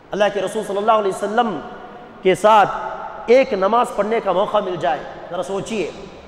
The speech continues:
अल्लाह के रसूल सल्लल्लाहु अलैहि वसल्लम की मजलिस में बैठकर एक मरतबा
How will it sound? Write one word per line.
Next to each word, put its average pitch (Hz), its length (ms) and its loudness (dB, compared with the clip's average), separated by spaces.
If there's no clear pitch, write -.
अल्लाह 233 200 4
के 226 120 0
रसूल 226 240 -4
सल्लल्लाहु 240 340 2
अलैहि 247 140 0
वसल्लम 254 240 0
की 262 140 -4
मजलिस 262 440 0
में 262 160 2
बैठकर 269 400 4
एक 302 200 6
मरतबा 254 420 6